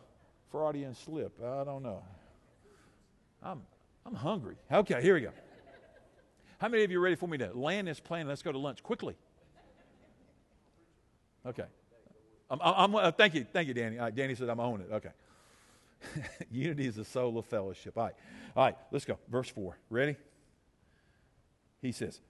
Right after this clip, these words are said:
"For there is one body, one spirit, just as you have been called to one glorious hope for the future." Now, as you love that, or, or as you love it,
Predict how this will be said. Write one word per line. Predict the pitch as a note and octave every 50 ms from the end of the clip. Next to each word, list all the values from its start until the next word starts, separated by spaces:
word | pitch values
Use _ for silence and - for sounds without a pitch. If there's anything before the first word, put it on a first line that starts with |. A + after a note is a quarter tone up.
| _ _ -
"For | C3 A#2+ A2+ A2
there | A2 B2+ C#3+ C#3
is | B2+ G2+
one | G2+ A2+ D3+ G3 G3
body, | D3+ D3 C#3+ C#3 C3+ B2+ A#2 -
one | A#2 A2 C#3+ F3 D3
spirit, | - - - C#3+ B2 A#2+ - -
just | A#2+ D3+ - -
as | D3+ G#2
you | B2+ C3+
have | A#2
been | G#2+ A2+ G#2
called | - - - D3+ C#3 C#3 C#3 B2
to | A2
one | G#2 G#2+ A2 C3 D3 D3+ D3+ D3+ D3 A2+
glorious | G2+ A#2+ A#2+ C3 D3+ D#3+ D#3+ D#3+ E3 D#3 D#3 C#3+ -
hope | - - - D3 C#3+ C3+ C3+ - - - - - _
for | - C3+
the | A#2 A#2 - - -
future." | E3 F3 D3+ - - - - - - _ _ _ - - - - - - _
Now, | C3+ C3+ C3+ B2+ A2 - - - -
as | - C3+ B2 C3
you | D3+ C#3
love | D#3 F3+ G3+ G3 C#3+
that, | B2+ A2+ A2+ A#2 A#2+ - _ _ _ _ _ _ _ _ _ _ _ _ _ _ _ _ - - -
or, | - B2 B2+ B2+ -
or | C3 B2 A2+
as | G#2+ G#2
you | G#2+ A2+
love | B2 C3+ B2 A2+
it, | A#2+ B2 A#2+